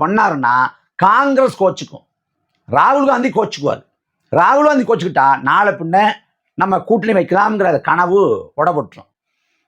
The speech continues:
மத்தவங்கெல்லாம் மாற்றுன்னு வந்த கமலஹாசனா இருக்கட்டும், விஜயகாந்தா இருக்கட்டும்,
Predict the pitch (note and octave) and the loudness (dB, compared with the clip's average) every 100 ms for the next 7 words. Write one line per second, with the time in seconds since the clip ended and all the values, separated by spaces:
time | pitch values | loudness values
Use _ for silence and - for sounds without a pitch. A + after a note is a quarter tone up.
0 | - - - G3+ G#3 G#3 G#3 F3+ C3+ D3 | -4 -4 0 0 2 2 2 2 2 0
1 | - B2+ F3+ F#3 G#3 G3 E3+ D#3 G3 E3+ | 0 0 2 0 0 0 0 2 2 2
2 | C#3 D3 F3+ E3+ - D#3+ C#3+ - F3+ C#3 | 0 -2 -2 -2 -2 -4 -4 -2 -2 0
3 | F3 F3+ D#3 D#3 D3+ B2+ G#2+ E3 F#3 | 2 2 0 -2 -2 -4 -4 -2 -2